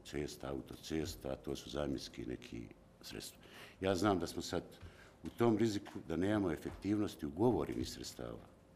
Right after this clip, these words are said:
Znači, sredstva su ugovorena, sva procedura prošla, parlament prošla, verifikaciju na predsjedništvu i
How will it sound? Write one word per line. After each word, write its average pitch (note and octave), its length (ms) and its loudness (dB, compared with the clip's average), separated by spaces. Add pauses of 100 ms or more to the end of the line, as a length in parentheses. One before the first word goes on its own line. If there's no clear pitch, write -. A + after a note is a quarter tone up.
(160)
Znači, - 220 -12
sredstva F2+ 340 -6
su D#2+ 140 -8
ugovorena, E2+ 540 2
sva - 180 0 (100)
procedura D2+ 540 -2 (720)
prošla, A2 360 6
parlament F#2 600 6
prošla, G2 480 2
verifikaciju F#2+ 720 2
na E2+ 100 4
predsjedništvu G#2+ 840 2 (1500)
i G2+ 240 0